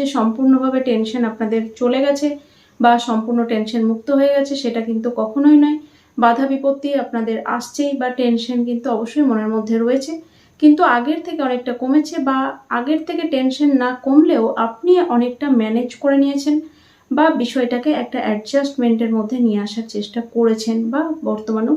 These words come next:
করে চলেছেন। তবে আগের থেকে পরিস্থিতি অনেকটা ফিরেছে, সে কথা বলা যেতেই পারে। যদিও যাদের জন্মছকের মধ্যে রাশি পীড়িত রয়েছে তাদের ক্ষেত্রে আলাদা কথা,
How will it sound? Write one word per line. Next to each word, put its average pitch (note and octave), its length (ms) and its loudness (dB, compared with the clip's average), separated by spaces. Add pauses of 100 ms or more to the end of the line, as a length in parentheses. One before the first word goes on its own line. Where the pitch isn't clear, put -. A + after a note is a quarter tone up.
করে G#3 240 -2
চলেছেন। G#3+ 340 -8 (640)
তবে F4 200 2 (200)
আগের B3+ 280 -2
থেকে D#4+ 160 -2 (120)
পরিস্থিতি B3+ 420 -4
অনেকটা B3 320 -6
ফিরেছে, C4+ 380 -2
সে A#3+ 160 -8
কথা A3 240 -6
বলা G#3+ 160 0
যেতেই G#3+ 380 -2
পারে। F#3+ 160 -6 (600)
যদিও D#4 360 4 (280)
যাদের C4+ 260 2 (100)
জন্মছকের C4 600 0
মধ্যে C#4 300 4 (440)
রাশি A3+ 360 -4 (260)
পীড়িত A#3 280 -2 (120)
রয়েছে C4+ 300 4 (200)
তাদের A#3+ 360 2
ক্ষেত্রে A#3+ 300 -2 (220)
আলাদা A#3+ 340 0
কথা, C4+ 220 -2